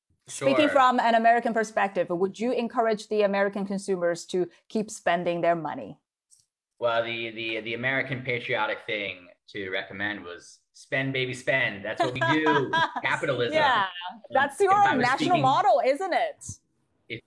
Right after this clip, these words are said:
Speaker 2: pretty much. If I was speaking to one individual consumer, sure, maybe they should save a little bit more, right? <laughs>
Speaker 1: Mm,
Speaker 2: But,
Speaker 1: well
Speaker 2: but, but
Speaker 1: said.
Speaker 2: you need both.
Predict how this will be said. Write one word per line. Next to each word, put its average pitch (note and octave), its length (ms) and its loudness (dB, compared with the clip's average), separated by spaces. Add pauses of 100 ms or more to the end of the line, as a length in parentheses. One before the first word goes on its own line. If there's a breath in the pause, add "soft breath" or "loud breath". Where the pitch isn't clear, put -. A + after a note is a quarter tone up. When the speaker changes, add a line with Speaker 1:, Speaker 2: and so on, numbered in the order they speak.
Speaker 2:
pretty D#3+ 160 0
much. A#2 520 -4 (100)
If A#2+ 180 -4
I C3 100 0
was B2 100 0 (120)
speaking B2+ 380 -6
to B2+ 80 -8
one A#2+ 220 -6
individual E3+ 520 -4
consumer, A#2 640 -6
sure, G2 320 -4
maybe G#2 160 -10
they G2 120 -6
should F#2+ 220 -20
save G2 260 -6
a E2+ 40 -16
little E2 200 -10
bit D2 160 -12
more, C#2+ 220 -14
right? E2 600 -8 (100)
<laughs> C#3 260 -6
Speaker 1:
Mm, D4 400 -12
Speaker 2:
But, - 100 -6
Speaker 1:
well F3 140 -2
Speaker 2:
but, - 220 -2
but B2+ 100 -6
Speaker 1:
said. - 80 -2
Speaker 2:
you D#3 60 -4
need D#3 200 -4
both. G#2 260 -2